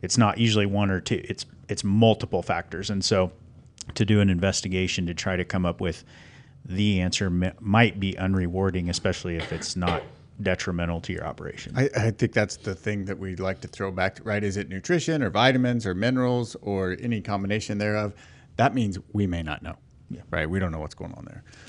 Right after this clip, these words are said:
Speaker 2: So good, good feedback. And also when those calves are being born at this time of year, we're thinking about it is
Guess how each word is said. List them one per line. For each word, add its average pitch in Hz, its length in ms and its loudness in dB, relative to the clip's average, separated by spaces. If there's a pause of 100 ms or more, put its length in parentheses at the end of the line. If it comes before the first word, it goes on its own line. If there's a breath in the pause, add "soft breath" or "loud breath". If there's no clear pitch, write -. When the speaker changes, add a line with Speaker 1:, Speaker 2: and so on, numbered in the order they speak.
(120 loud breath)
Speaker 2:
So 123 120 4
good, 139 400 6
good 143 200 6
feedback. 123 520 8
And 123 180 4 (340 loud breath)
also 160 300 8
when 135 180 6
those 131 180 6
calves 151 280 6
are 131 40 2
being 113 240 4
born 131 340 6
at 110 100 0
this 160 160 4
time 143 200 6
of 120 80 4
year, 127 360 6
we're 139 240 4
thinking 139 320 0
about 107 480 4
it 131 300 -2
is 117 440 0